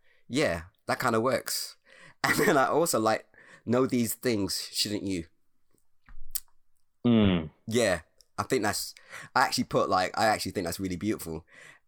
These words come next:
Speaker 1: And I actually <laughs> think, I actually think, I think we should just segue on to now, right? And I actually think I've got a mad take about now.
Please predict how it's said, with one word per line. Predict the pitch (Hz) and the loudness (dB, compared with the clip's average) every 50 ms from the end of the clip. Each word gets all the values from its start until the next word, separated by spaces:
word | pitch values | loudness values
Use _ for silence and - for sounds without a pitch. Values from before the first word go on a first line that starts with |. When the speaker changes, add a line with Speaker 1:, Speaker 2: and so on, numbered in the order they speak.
| _ _ - - | _ _ -4 0
Speaker 1:
And | 131 165 160 127 110 113 143 160 - - - _ _ _ _ _ _ _ _ _ _ _ _ _ _ _ _ | 2 2 4 4 2 2 2 0 -2 -8 -12 _ _ _ _ _ _ _ _ _ _ _ _ _ _ _ _
I | - 135 165 165 | 4 6 6 4
actually | 135 - - - - - - - - - - - | 2 0 0 -2 -2 -2 -2 -4 -8 -10 -12 -16
<laughs> | - - - | -18 -14 -12
think, | - - - - - 123 127 - - - _ _ _ _ _ _ - _ _ _ _ - - - - - 370 392 359 320 - - | -10 -10 -8 -6 -6 -6 -6 -6 -12 -20 _ _ _ _ _ _ -20 _ _ _ _ -20 -14 -8 -6 -4 -2 0 -2 -2 -4 -4
I | - 139 151 | -2 0 0
actually | 147 139 - 131 123 | 0 0 -2 -4 -4
think, | - - 131 120 - - - _ _ - - - - _ _ _ _ - | 0 0 0 0 0 -4 -12 _ _ -20 -20 -20 -20 _ _ _ _ 0
I | 135 | 2
think | 143 - 147 131 | 2 2 2 2
we | 131 | 0
should | - 139 123 | 0 0 0
just | 123 120 - - | 0 2 4 4
segue | 151 143 123 110 120 113 110 | 4 4 4 4 4 6 4
on | 107 107 | 4 2
to | - - 113 | 2 2 2
now, | 107 113 110 104 98 | 4 4 4 4 2
right? | 87 90 92 92 95 82 - _ _ _ _ _ | 2 2 0 0 -2 -4 -6 _ _ _ _ _
And | - 101 104 117 | -2 0 0 0
I | 123 131 127 | 2 2 0
actually | 120 - - 107 101 | 0 -2 -6 -8 -10
think | - _ 113 104 101 95 - - - _ _ - | -6 _ -2 -2 -2 -4 -6 -10 -18 _ _ -2
I've | 117 113 107 | -2 -2 0
got | - 117 - 92 | 0 0 0 0
a | 95 | 0
mad | 101 104 107 117 113 110 107 - | 0 0 0 2 2 2 0 0
take | - - 101 92 82 - - - - | -2 -2 -2 -2 -4 -8 -14 -12 -10
about | 101 82 90 90 85 87 | -4 -2 -2 -2 0 -2
now. | 90 87 87 85 - | -4 -4 -4 -6 -8